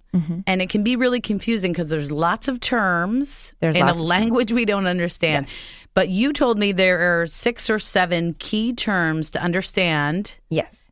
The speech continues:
Speaker 2: And maybe we can take our first sake and start with a couple of the terms that relate to this as, as a base.
Speaker 1: Yes. Okay, so the first two terms that you should know are junmai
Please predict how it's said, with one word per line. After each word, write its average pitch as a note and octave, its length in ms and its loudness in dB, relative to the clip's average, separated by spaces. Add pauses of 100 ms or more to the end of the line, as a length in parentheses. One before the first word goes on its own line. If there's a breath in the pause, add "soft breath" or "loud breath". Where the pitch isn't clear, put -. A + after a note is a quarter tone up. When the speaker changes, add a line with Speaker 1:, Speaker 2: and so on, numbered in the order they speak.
Speaker 2:
And F#3+ 160 2
maybe G#3+ 260 2
we A#3 180 0
can G#3 580 0 (320)
take G#3 200 0
our G3+ 100 2
first G#3 380 0
sake G#3+ 300 0 (400)
and E3 240 -2
start F3 320 0
with F3+ 160 -2
a F3+ 60 -2
couple F3 320 0
of E3 80 -2
the F3 60 2
terms E3 400 -2
that E3 160 0
relate E3 480 -2
to E3+ 120 -2
this D#3 600 -2 (100)
as, D3+ 200 -2
as D3 280 -4
a D3+ 60 -2
base. - 640 -4
Speaker 1:
Yes. - 380 -4 (120)
Okay, F#3+ 280 2
so E3+ 320 0 (180)
the F#3 360 6
first - 460 0
two A#3+ 220 0
terms E3 400 0 (280)
that F3 380 2
you F3+ 120 0
should F#3 200 -2
know E3 200 -2 (340)
are E3 80 4
junmai E3+ 600 2